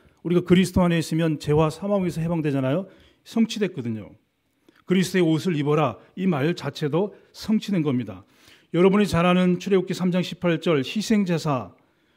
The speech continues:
대신 죽어야 되는데, 대신 형벌을 받아야 되는데, 출애굽기 십이 장 십삼 절에 보니까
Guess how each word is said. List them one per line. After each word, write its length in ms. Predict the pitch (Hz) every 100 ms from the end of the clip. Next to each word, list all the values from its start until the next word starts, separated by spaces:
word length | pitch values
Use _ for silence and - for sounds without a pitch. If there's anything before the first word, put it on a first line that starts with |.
| _
대신 380 | - 165 202 226
죽어야 300 | 175 180 175
되는데, 280 | 151 147 135
대신 320 | 165 180 208
형벌을 320 | 196 190 180
받아야 240 | 170 156 147
되는데, 540 | 143 127 135 175 220 - _ _ _ _
출애굽기 240 | 196 190
십이 320 | 185 214 185 190
장 200 | 180 180
십삼 460 | 151 - - 185
절에 140 | 180 170
보니까 560 | 156 139 160 147 113